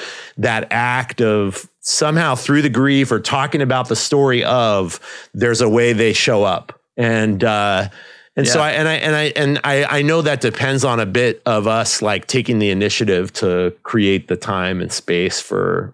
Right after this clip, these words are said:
Speaker 1: for our dead. Um, and which is why having conversation like this matters so much. It's like, I know that's such a significant, it's such a weird thing, right? It's a significant absence
Speaker 2: Mm-hmm.
Speaker 1: simultaneously, right?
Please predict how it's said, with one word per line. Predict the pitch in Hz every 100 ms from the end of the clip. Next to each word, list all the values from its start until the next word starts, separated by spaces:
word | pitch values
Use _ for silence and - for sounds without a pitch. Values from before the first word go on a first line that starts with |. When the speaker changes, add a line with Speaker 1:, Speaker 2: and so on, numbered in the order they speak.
| _
Speaker 1:
for | - 101 95 92
our | 95 92
dead. | 92 90 90 87 - - - - -
Um, | - 101 92 90 90 90 92 _ _ -
and | 98 104
which | 110
is | 101
why | 98 107 98
having | 104 95
conversation | 90 98 95 101 87 104
like | 98 90
this | 98 101
matters | 101 147 110
so | 104
much. | 92 92 92 92
It's |
like, | 117 107 -
I | 117
know | 110 120 156 185
that's | 110 98 90 - - - - _
such | - 156 175
a |
significant, | 127 127 98 113 139 - 127 147 143 -
it's | 131
such | 160
a | 165
weird | 143 139
thing, | - 139
right? | 104 101 120
It's | 123 117
a | 123
significant | - 123 104 113 131 160 143 156 - 107
absence | 101 113 - - 87 - - - _ _ _ _ _ _ _
Speaker 2:
Mm-hmm. | 104
Speaker 1:
simultaneously, | 120 120 113 113 101 85 92
right? | 90 92 -